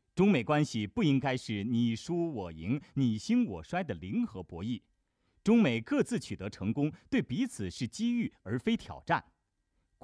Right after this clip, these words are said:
宽广的地球完全容得下中美各自发展、共同繁荣。双方应该正确看待对方内外政策和战略意图，确立对话而非对抗、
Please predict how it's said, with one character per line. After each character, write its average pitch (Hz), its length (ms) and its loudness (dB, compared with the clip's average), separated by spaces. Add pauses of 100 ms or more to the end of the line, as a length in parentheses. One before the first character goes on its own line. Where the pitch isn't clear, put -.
宽 208 260 6
广 107 200 -2
的 101 80 -6
地 165 180 0
球 101 300 -6 (140)
完 147 280 6
全 120 220 2
容 113 160 0
得 120 80 -4
下 101 240 -4
中 185 200 -2
美 82 200 -4
各 254 240 -2
自 - 160 -8
发 143 240 -4
展、 147 240 -10 (160)
共 262 200 4
同 90 220 -4
繁 - 240 -6
荣。 110 240 -4 (1400)
双 185 240 4
方 185 180 6
应 165 160 6
该 160 220 4
正 220 240 2
确 104 160 -4
看 104 220 -4
待 95 240 -4
对 156 200 -2
方 143 300 0
内 208 220 2
外 123 160 -2
政 170 240 -2
策 95 180 -8
和 92 140 -10
战 147 200 -2
略 92 120 -6
意 175 180 -4
图， - 260 -12 (280)
确 170 180 4
立 127 240 2 (100)
对 185 220 2
话 117 400 -4
而 101 140 -6
非 147 180 -2
对 202 160 -4
抗、 - 300 -6